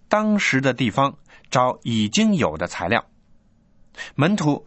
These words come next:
找了五个饼，两条鱼。约翰福音描述了这五个大麦饼，两条鱼的来源，原来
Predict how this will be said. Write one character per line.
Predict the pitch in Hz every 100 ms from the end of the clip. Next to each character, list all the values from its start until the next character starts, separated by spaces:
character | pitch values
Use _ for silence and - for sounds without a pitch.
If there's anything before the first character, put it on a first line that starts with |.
| -
找 | - 95
了 | 98 -
五 | - 101 90
个 | 175
饼， | 175 90 87 - -
两 | 101 87
条 | 78 113 117
鱼。 | 87 98 - _ _ _ _ _ _ - _ _ _ _ _ _ _ _ _ - - -
约 | 226
翰 | 220 208
福 | 170
音 | 165 180
描 | 175 127 135
述 | 147 165
了 | 117 107 -
这 | - 196 - _ -
五 | 120 117 107 107
个 | 185 180
大 | - 185 170
麦 | 147
饼， | 104 95 82 - _ _ -
两 | 110 123 107 107
条 | 156 175
鱼 | 135 135
的 | 117
来 | 87
源， | 117 104 76 - - - -
原 | 147 190
来 | 208 185